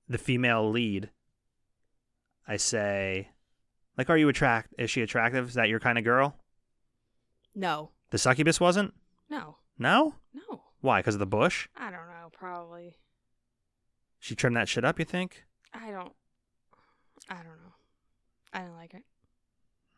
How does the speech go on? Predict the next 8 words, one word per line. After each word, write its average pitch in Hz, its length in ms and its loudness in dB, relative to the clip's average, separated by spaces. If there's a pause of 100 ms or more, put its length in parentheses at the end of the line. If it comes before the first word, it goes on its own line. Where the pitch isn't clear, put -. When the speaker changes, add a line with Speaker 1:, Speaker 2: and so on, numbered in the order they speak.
Speaker 1:
Okay. - 300 -14 (1300)
So - 140 -4
like 147 120 4
I 131 60 2
said, 120 160 0
this 120 160 -2
was 135 120 0
the 127 220 0